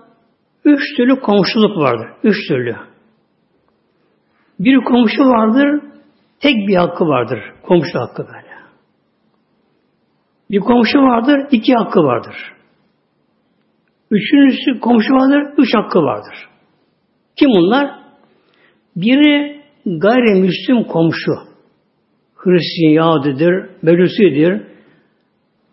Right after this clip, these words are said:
ateisttir, işte İslam karşıtıdır. Ama yani Müslüman değildir, komşudur. Onun bir hakkı var. Onun bir hakkı vardır. Komşu hakkı vardır böyle.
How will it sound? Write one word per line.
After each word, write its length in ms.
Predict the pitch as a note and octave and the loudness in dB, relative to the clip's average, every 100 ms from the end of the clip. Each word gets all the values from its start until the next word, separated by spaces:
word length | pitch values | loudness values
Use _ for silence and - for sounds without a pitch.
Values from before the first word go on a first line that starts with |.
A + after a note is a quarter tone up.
| _ - - _ _ | _ -20 -20 _ _
ateisttir, 840 | - F#3+ A3 F#3+ - - E3+ F3+ A3 | -2 2 4 4 0 -2 0 0 -2
işte 280 | - - G#3 | -10 -6 -6
İslam 380 | G3+ - A#3+ G#3+ | -4 -2 -2 0
karşıtıdır. 800 | G#3 F3 G3 F#3+ D#3+ F3+ - - - - _ _ _ _ _ _ _ - | 0 0 -2 -2 0 0 0 -14 -20 -20 _ _ _ _ _ _ _ -10
Ama 580 | G3+ A3 G#3+ G#3+ - _ _ _ _ _ _ | -2 0 0 -4 -16 _ _ _ _ _ _
yani 120 | F#3 | -2
Müslüman 440 | F#3 - G3+ G3 F3+ | 0 0 2 2 4
değildir, 480 | F3+ D3+ F#3 C#4 C4+ - | 2 2 2 -2 -4 -10
komşudur. 640 | - G#3+ - F#3 C#3+ B2 B2+ - _ _ _ - | 0 0 2 0 -2 -4 -8 -18 _ _ _ -2
Onun 300 | A#3+ A3+ G3 | 0 0 2
bir 80 | |
hakkı 320 | G#3 F3+ - C#4 | 0 0 -2 -2
var. 400 | D3+ G#2+ - - _ _ _ _ _ _ _ _ _ _ | -2 -4 -10 -20 _ _ _ _ _ _ _ _ _ _
Onun 160 | F#3 F#3 | -2 0
bir 60 | E3 | 2
hakkı 260 | C3 - | -2 -4
vardır. 320 | B2+ G#2 - - - | -8 -10 -20 -20 -20
Komşu 300 | - D#3 C3 | -4 -4 -2
hakkı 200 | B2+ - | -6 -4
vardır 260 | B2+ G#2 - _ | -8 -10 -20 _
böyle. 160 | - | -20